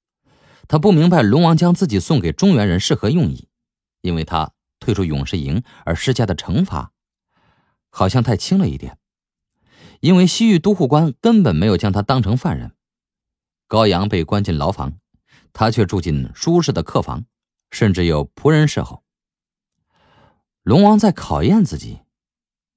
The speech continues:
秦叶明觉得有这种可能，可他总共才见过两次龙王，对他的了解多半来自道听途说，怎么可能准确地猜到龙王的心事？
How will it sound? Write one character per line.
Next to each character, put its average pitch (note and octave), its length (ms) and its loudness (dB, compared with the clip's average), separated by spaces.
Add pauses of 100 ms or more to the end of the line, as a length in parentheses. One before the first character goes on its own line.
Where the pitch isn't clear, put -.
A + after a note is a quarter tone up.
(600)
秦 F3+ 200 0
叶 E3+ 80 2
明 D#3 180 2
觉 B2 140 -2
得 F2+ 400 -4
有 G2+ 180 2
这 G3 120 2
种 C3+ 160 0
可 - 180 -8
能， A2 220 -10 (960)
可 B2 100 -2
他 C#3 100 2
总 G2 280 2
共 G3 200 2
才 G2 160 0
见 G2+ 200 0
过 E2 100 -2
两 C#2+ 240 -4
次 - 140 -2
龙 F2 180 -2
王， - 180 -12 (580)
对 B2+ 160 2
他 B2 100 2
的 A#2 80 0
了 F#2+ 220 0
解 C2 240 -6 (100)
多 C#3 120 2
半 A2 140 0
来 D2+ 140 -2
自 D#2 140 -6
道 F2+ 200 0
听 F2+ 180 -4
途 D#2+ 140 -6
说， A2+ 260 -8 (600)
怎 G#2 140 -2
么 C3+ 100 2
可 F#2 220 -6
能 F#2 160 -2
准 C#2+ 240 -6
确 - 120 -6
地 E2+ 100 -6
猜 E2 160 -8
到 C#2+ 120 -6
龙 C#2+ 180 -6
王 D#2 120 -4
的 C#2 60 -6
心 C#3+ 240 -4
事？ - 180 -12